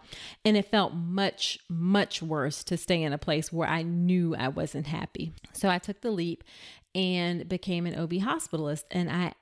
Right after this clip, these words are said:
absolutely, positively love, love, love being a hospitalist. And I think that's for several reasons. One, it was the first time that I was really the one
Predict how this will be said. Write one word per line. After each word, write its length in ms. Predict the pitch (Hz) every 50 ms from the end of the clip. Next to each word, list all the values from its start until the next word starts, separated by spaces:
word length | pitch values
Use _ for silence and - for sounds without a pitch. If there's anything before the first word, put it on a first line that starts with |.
| _ -
absolutely, 1160 | 165 170 175 - - - - - 190 180 180 175 165 156 165 170 - - 165 170 170 165 170
positively 1400 | - - - - - 165 170 170 160 - 170 170 165 165 - - - - 170 160 147 160 156 160 160 160 160 - -
love, 480 | 175 170 170 175 175 175 175 170 - - - -
love, 480 | 165 165 165 170 170 165 165 165 160 - - - - - _ _
love 760 | 175 170 170 170 170 180 180 180 175 175 175 165 - - 165 151
being 420 | 170 165 165 165 165 160 165 165
a 80 | 160 151
hospitalist. 840 | 143 165 156 160 - - - 151 147 147 - 170 165 170 - - - - - - - - -
And 120 | - 240
I 60 | 254
think 180 | 254 311 302 302
that's 160 | 269 247 -
for 100 | - 233
several 360 | 214 - 220 208 190 185 170
reasons. 500 | 156 160 156 151 131 - 151 151 151 - - - - - - - - -
One, 240 | 190 208 294 415 523 523 466 -
it 140 | - 269 269
was 140 | 294 269 -
the 100 | 277 269
first 400 | - 359 440 508 494 - - -
time 640 | - 294 269 254 254 254 247 247 247 247 240 240 240 - - - - - _
that 260 | 190 196 202 - - - _
I 300 | - 196 202 226 240 240
was 280 | 226 202 202 185 - -
really 240 | 190 190 185 190 190
the 140 | 165 180 170
one 600 | 165 175 175 175 180 180 180 180 175 175 175